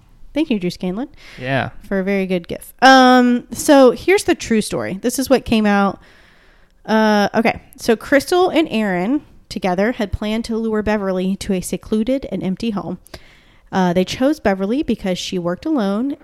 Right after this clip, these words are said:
Speaker 1: and she, that was my fridge, I'm sorry. She did well at her business. Uh, she was very successful. They wanted to hold her for ransom to make a quick buck.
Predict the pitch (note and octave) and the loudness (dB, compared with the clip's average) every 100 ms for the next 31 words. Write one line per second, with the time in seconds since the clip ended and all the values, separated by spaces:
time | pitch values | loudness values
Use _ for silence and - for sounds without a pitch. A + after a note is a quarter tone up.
0 | - G3 F3+ F3+ F3+ F3 - - G3+ - | -4 -2 0 0 -2 -6 -8 -4 -4 -6
1 | _ _ _ _ - F3+ E3+ F#3 - E3+ | _ _ _ _ -8 -6 -4 -6 -6 -6
2 | E3+ D#3+ E3 D#3+ - - - - A#3 B3 | -6 -6 -8 -8 -14 -20 -8 -2 0 0
3 | G3+ G3 G#3 A#3 G#3 G3+ C4 F#3+ F3+ F3+ | 2 2 2 0 -4 -4 -4 -4 -4 -6
4 | G3+ - - - F3+ F3 - F#3 F3 F3+ | -6 -10 -10 -4 -2 -2 -4 -4 -2 -2
5 | - A3+ F#3+ - A#3 C4 - - - _ | -4 -6 -8 -2 0 0 -4 -20 -20 _
6 | G#3 A3+ B3 B3+ A#3+ - G#3 F#3+ - - | 0 4 4 2 0 0 0 0 -2 4
7 | A3+ - D4+ - E4 A#3 F#3 - G#3 A3+ | 4 4 2 2 0 0 -2 -2 -2 -2
8 | - F3+ F3 A#3 C4+ - - F3 - | -4 -6 -4 0 0 0 -4 -6 -8